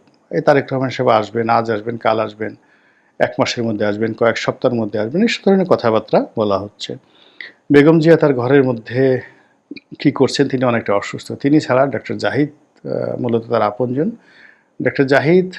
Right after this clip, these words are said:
বেগম জিয়ার স্বাস্থ্য সম্পর্কে যে কথা বলেন, ওটাই আমাদের ভরসা।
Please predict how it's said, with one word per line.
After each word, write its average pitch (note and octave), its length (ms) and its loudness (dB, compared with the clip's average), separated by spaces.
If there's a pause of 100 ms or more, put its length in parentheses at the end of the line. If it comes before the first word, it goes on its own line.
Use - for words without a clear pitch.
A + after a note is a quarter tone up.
(260)
বেগম B2 240 2
জিয়ার A#2 160 2
স্বাস্থ্য - 420 -4
সম্পর্কে A#2+ 420 -4
যে A2+ 160 -4
কথা - 240 -6
বলেন, D3 260 0
ওটাই D3 240 4
আমাদের G#2 300 -4
ভরসা। G2 400 -6